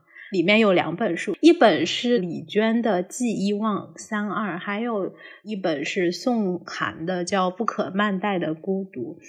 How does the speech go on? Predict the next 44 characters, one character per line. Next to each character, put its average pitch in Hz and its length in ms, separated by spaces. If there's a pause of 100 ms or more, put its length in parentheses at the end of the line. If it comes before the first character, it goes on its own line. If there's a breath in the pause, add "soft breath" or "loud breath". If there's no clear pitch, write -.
(180 loud breath)
就 247 100
他 247 120
们 262 160
两 175 400
个 170 540
作 233 180
者 165 140
我 151 140
之 196 180
前 185 240
都 180 100
没 190 120
有 170 160
读 160 260
过， 170 160
然 180 100
后 214 80
宋 247 240
涵 185 200
我 156 100
之 165 180
前 180 240
都 180 80
没 185 120
有 147 100
听 190 300
说 185 280
过。 190 360
当 359 180
时 233 140
看 285 280
封 294 240
面， 302 300
我 208 80
好 269 120
像 254 160
把 190 140
封 233 180
面 254 220
拍 262 240
给 240 140
你 202 160
看 220 320
了， 156 260